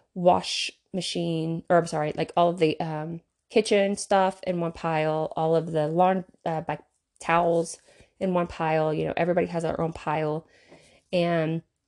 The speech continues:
it's been really awesome. Like, I get it done, like, within three hours, and we have laundry for, like, the whole week. <laughs> It's pretty awesome. And one thing I did learn about what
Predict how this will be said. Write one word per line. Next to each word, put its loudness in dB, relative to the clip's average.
it's -2
been 0
really 2
awesome. -4
Like, -6
I -4
get 4
it 0
done, 0
like, -8
within -4
three 0
hours, 2
and -2
we -2
have -4
laundry 0
for, -6
like, -10
the -2
whole -2
week. -4
<laughs> 2
It's 10
pretty 0
awesome. -6
And 4
one 6
thing 6
I 4
did 2
learn 0
about -2
what 2